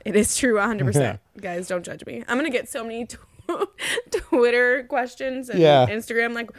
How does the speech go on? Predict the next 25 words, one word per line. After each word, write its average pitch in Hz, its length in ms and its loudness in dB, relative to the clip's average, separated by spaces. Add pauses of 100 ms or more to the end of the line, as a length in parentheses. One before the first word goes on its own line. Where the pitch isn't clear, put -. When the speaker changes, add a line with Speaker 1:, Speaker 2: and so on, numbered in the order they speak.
(180)
Speaker 1:
"What? - 640 -8 (120)
Speaker 2:
Yeah. 117 420 4
Speaker 1:
What 247 120 -8
do 285 100 -8
you 285 200 -4
do?" 202 580 -12
Speaker 2:
And 143 220 4
are 135 120 6
you 131 180 4
crazy? 123 520 -2 (260)
Speaker 1:
Yes, 214 480 -16
I'm, 214 160 -12 (360)
I - 80 -14
love 294 240 -10
my 220 120 -4
puppy. 226 420 -16
Speaker 2:
Hmm. 117 720 -2 (160)
Speaker 1:
Hmm. 311 280 -6 (280)
Anyways. 214 380 8
Speaker 2:
But - 80 2
until 190 240 8
then, 139 240 8
yeah, 143 160 8
we 113 100 4
Speaker 1:
Until 127 140 8